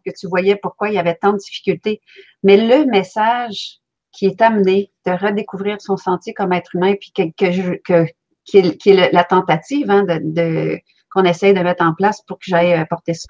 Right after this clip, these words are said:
jusque chez vous. C'est, c'est tellement, euh, l'essence du virage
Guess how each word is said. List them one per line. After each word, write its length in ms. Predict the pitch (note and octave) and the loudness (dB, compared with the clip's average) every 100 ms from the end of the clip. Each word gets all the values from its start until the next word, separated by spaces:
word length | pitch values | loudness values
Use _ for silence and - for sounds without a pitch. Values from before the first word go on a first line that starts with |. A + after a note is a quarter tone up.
| - | -18
jusque 300 | G3 - - | -18 -14 -10
chez 220 | F3 D#3+ | -4 -4
vous. 200 | D#3+ B3 - - - - - | -4 -6 -14 -18 -18 -18 -18
C'est, 460 | F#3+ - G#3 G#3 G3 | -12 2 6 6 4
c'est 320 | - A3+ G#3 | 0 0 2
tellement, 560 | - C4+ C4+ A#3+ B3 C4 C4 _ _ - | 4 2 2 -2 -2 -2 -8 _ _ -2
euh, 340 | G3 F#3+ F#3 F3 - _ - _ _ _ _ _ _ - | 2 2 2 -2 -8 _ -20 _ _ _ _ _ _ -2
l'essence 640 | G3+ C4 - B3+ C4+ G#3+ | 2 2 2 2 2 0
du 160 | F3 F#3+ | -6 -6
virage 960 | F#3 A#3+ A#3 G#3+ A#3 A3+ F#3+ - - | -6 -6 -4 0 0 0 -4 -10 -16